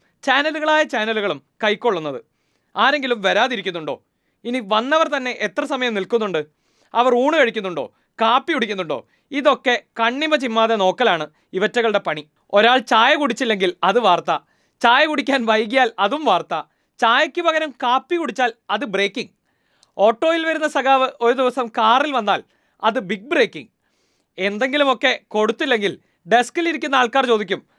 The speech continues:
"നീയൊക്കെ മൈക്കും പൊക്കി പിടിച്ച് എന്തിനാ അവിടെ പോയി നിൽക്കുന്നതെന്ന്?" അതുകൊണ്ട് ഇടയ്ക്കിടെ ഇങ്ങനെ ഞെട്ടിക്കുന്ന വാർത്തകൾ കൊടുത്താലേ രക്ഷയുള്ളൂ. ആ നേതാവിന് വിമർശനം,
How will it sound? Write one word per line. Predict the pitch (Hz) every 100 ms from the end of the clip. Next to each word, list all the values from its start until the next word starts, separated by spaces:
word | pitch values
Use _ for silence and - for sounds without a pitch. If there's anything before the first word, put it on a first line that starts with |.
| _ 202
"നീയൊക്കെ | 285 311 277
മൈക്കും | 233 220 233 311
പൊക്കി | 302 285
പിടിച്ച് | 247 214 220 - -
എന്തിനാ | 190 208 262 277 277
അവിടെ | 247 240
പോയി | 247
നിൽക്കുന്നതെന്ന്?" | 208 190 190 220 190 127 - _ _ _ -
അതുകൊണ്ട് | 208 226 320 277 240 -
ഇടയ്ക്കിടെ | 226 247 302 320 269 240 - -
ഇങ്ങനെ | 214 240 233
ഞെട്ടിക്കുന്ന | 220 220 294 311 285
വാർത്തകൾ | 233 196 226
കൊടുത്താലേ | 214 190 196 180 143 _ - 180
രക്ഷയുള്ളൂ. | 180 - 220 156 147 _ _ _ _ _ -
ആ | 226
നേതാവിന് | 320 285 262 262 240
വിമർശനം, | 214 196 170 202 175